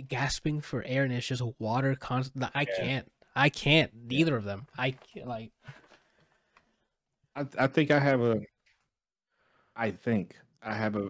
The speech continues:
Speaker 2: a, a pretty high tolerance for pain. So I would rather just try to endure the pain. And I think that what I think will ha-, what would, would,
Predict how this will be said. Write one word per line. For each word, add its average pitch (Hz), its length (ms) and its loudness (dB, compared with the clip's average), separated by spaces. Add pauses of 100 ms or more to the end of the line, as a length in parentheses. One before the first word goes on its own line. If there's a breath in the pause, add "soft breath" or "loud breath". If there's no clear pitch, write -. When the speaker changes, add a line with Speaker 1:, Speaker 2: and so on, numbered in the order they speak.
Speaker 2:
a, 98 140 -6
a 95 220 -10
pretty 107 300 -8
high 104 200 0
tolerance 104 560 -4
for - 120 -10
pain. 104 460 -6 (600)
So 98 280 -2
I 98 120 -2
would 107 140 2
rather 104 360 0
just 104 280 -4
try 104 220 -2
to 98 280 -2
endure 98 380 -4
the 95 80 -6
pain. 92 580 -6
And 92 100 -8
I 92 80 -4
think 95 380 -2
that 95 260 2 (520)
what 104 140 -2
I 104 100 4
think 139 320 0
will 123 220 2
ha-, - 180 -6
what 120 240 0
would, 127 340 4
would, 107 340 0